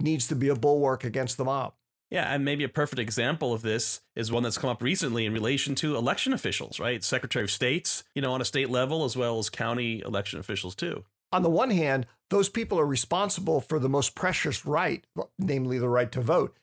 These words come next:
Speaker 1: and should be held accountable for it, which argues they should be elected. On the other hand, as elected officials, they would then be subject to political pressure, which argues that perhaps they should be appointed.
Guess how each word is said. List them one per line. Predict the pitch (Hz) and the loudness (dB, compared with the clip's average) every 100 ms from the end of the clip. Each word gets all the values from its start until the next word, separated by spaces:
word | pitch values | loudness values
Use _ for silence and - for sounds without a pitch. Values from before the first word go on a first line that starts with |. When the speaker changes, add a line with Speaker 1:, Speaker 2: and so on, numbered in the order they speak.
| _ 156 | _ -2
Speaker 1:
and | 147 | 0
should | - 320 | 2 0
be | 247 | 2
held | 147 151 | 2 2
accountable | 135 175 226 254 117 | 2 0 0 0 -4
for | - - | -4 -6
it, | - _ - | -6 _ -2
which | 170 - | 0 2
argues | 180 226 160 135 | 2 2 2 0
they | 160 131 | 0 0
should | - 180 | 0 0
be | 147 | 2
elected. | 135 180 - - - _ _ _ _ - | 2 2 0 -6 -8 _ _ _ _ -4
On | 196 170 | 0 2
the | 175 | 2
other | 262 320 143 | 2 2 2
hand, | 127 135 156 190 | 2 0 0 -2
as | 147 | 0
elected | 131 151 220 185 | 2 2 2 0
officials, | 139 139 147 160 147 117 - | -2 0 -2 0 -2 -4 -2
they | 165 | 0
would | 147 123 | 2 2
then | 165 202 | 2 2
be | 165 | 0
subject | 123 170 139 147 - | 2 2 2 -2 -2
to | |
political | 123 202 403 - - | 0 2 2 0 -2
pressure, | - - - 123 _ | -2 -2 -4 -6 _
which | - 147 202 | 0 0 2
argues | 180 175 156 139 - _ - | 2 2 2 0 -2 _ -4
that | 165 | -2
perhaps | 143 139 143 | 2 2 0
they | - 127 | 0 0
should | 143 | 0
be | 127 | 0
appointed. | 135 - 147 123 | -2 -2 -4 -4